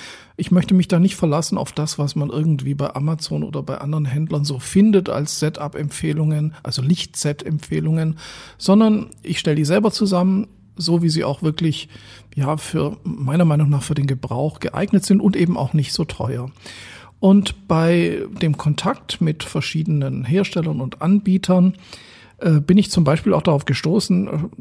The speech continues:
dass, ist ja jetzt nicht ganz neu, aber zum Beispiel, ähm, Foto Morgen Konkurs angemeldet hat, also die, diesen Online-Vertrieb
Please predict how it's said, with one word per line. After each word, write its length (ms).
dass, 480
ist 100
ja 80
jetzt 160
nicht 160
ganz 320
neu, 340
aber 200
zum 180
Beispiel, 640
ähm, 280
Foto 420
Morgen 720
Konkurs 460
angemeldet 640
hat, 240
also 180
die, 420
diesen 480
Online-Vertrieb 1200